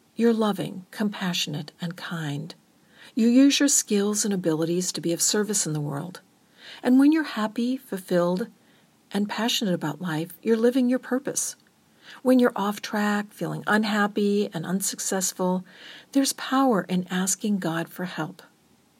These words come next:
I like to ask, "Is there a different way of perceiving this situation?" And when you ask your inner guidance this question,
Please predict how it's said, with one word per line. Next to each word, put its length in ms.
I 120
like 220
to 180
ask, 420
"Is 220
there 220
a 40
different 480
way 220
of 160
perceiving 600
this 180
situation?" 800
And 100
when 140
you 140
ask 520
your 240
inner 200
guidance 360
this 160
question, 540